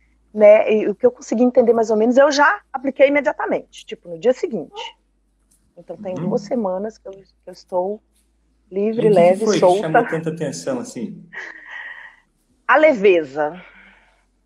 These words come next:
Speaker 1: E a mudança de comportamento, obviamente. Que eu percebi que, ai, meu Deus, como eu sou. Como eu influencio negativamente. Influencio mesmo, porque eu sou bem dominante aqui em casa. Então,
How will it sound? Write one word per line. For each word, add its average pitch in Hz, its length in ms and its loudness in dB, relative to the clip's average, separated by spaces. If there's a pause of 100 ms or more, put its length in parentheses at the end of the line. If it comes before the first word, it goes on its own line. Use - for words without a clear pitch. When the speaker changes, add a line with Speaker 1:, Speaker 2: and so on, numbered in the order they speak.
(260)
Speaker 1:
E 240 80 4
a 233 60 6
mudança 220 340 0
de - 60 -20
comportamento, 208 540 -10
obviamente. 180 880 -8
Que 185 80 -14
eu 175 60 -14
percebi 185 500 -4 (120)
que, 190 280 -14
ai, 170 220 -14
meu 147 180 -14
Deus, 143 240 -20 (580)
como 180 300 0
eu 156 140 -2
sou. - 280 -8 (840)
Como 262 180 4
eu 269 120 6
influencio 220 520 0 (220)
negativamente. 226 760 -2
Influencio 403 460 2
mesmo, 147 280 -2 (180)
porque - 180 -20
eu 202 60 -14
sou 220 200 2
bem 214 240 2
dominante 196 460 0
aqui 190 140 -18
em 180 60 -16
casa. - 320 -14
Então, 160 460 -12